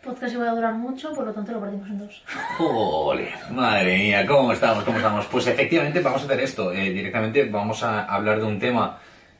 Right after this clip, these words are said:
Speaker 2: que, que probablemente podremos hablar horas y horas y horas. Simplemente lo que vamos a hacer es intentar comprimirlo lo máximo que podamos y, y lo dividiremos en dos.
Speaker 1: Tal cual.
Speaker 2: Ya está.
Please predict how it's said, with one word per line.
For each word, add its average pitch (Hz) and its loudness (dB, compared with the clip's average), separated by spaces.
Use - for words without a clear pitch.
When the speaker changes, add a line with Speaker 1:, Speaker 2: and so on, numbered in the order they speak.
Speaker 2:
que, 85 0
que - -10
probablemente 98 2
podremos 95 -4
hablar 104 2
horas 110 4
y 110 0
horas 104 -2
y 120 2
horas. 135 0
Simplemente 95 -4
lo 98 -4
que 95 -4
vamos 95 -2
a - -14
hacer 107 2
es - -8
intentar 92 -4
comprimirlo 113 0
lo 101 0
máximo 104 -2
que 113 -2
podamos 127 -2
y, 95 -2
y 90 -4
lo 87 -2
dividiremos 82 -4
en 73 -14
dos. - -12
Speaker 1:
Tal 220 -14
cual. 202 -16
Speaker 2:
Ya - -10
está. - -12